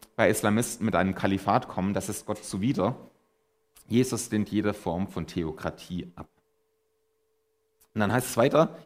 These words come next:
"Ja, es bringt alle anderen Reiche zum Verschwinden und wird selbst für immer fortbestehen." Also hier wird angekündigt, es gibt ein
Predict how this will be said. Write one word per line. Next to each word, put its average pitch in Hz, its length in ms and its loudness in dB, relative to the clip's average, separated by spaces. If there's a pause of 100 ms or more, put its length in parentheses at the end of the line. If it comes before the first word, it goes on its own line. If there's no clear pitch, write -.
"Ja, 135 340 8
es - 220 0
bringt - 320 0
alle 143 260 10
anderen 131 320 2
Reiche 117 380 4
zum 113 180 -2
Verschwinden 117 760 0 (420)
und 123 160 2
wird 107 160 2
selbst - 440 2
für - 80 -2
immer 101 500 2
fortbestehen." 76 800 -6 (540)
Also 143 180 2
hier 208 120 8
wird 202 120 4
angekündigt, 170 640 4
es - 180 0
gibt 180 280 2
ein 127 300 4